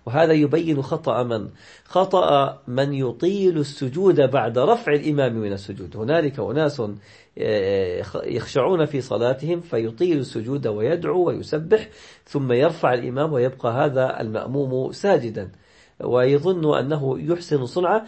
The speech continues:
حقيقةً هذا مخالف للحديث، إذا رفع فارفع فوراً، لكن بعده. واضح؟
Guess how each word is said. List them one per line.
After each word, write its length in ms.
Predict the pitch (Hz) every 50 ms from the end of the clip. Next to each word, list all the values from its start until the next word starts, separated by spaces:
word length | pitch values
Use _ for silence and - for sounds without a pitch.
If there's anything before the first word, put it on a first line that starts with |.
| - - _ _
حقيقةً 680 | - 131 135 - 190 196 190 - 180 170 180 180 175 -
هذا 400 | 117 123 135 135 139 131 143 135
مخالف 800 | 127 123 117 - 175 185 196 190 175 156 139 123 117 117 - 117 110 98 95 - - - _ _ _ _ _ _ _ _ _ _ -
للحديث، 540 | - 139 143 123 - - 110 95 101 92 - - - _ _ _ _ _ _ _ _ _ - -
إذا 400 | 123 113 120 123 117 110 - 135
رفع 500 | 156 180 180 180 185 151 196 233 233 -
فارفع 680 | - - 269 277 240 175 151 - 147 117 92 - - -
فوراً، 540 | - 247 269 311 285 247 196 156 127 101 - - _ _ _ _ -
لكن 280 | 151 147 147 - 151 123
بعده. 280 | 107 95 - 101 - - - _ _ _ _ _ _ _ _ _ _ _ -
واضح؟ 440 | - 131 156 170 185 208 - -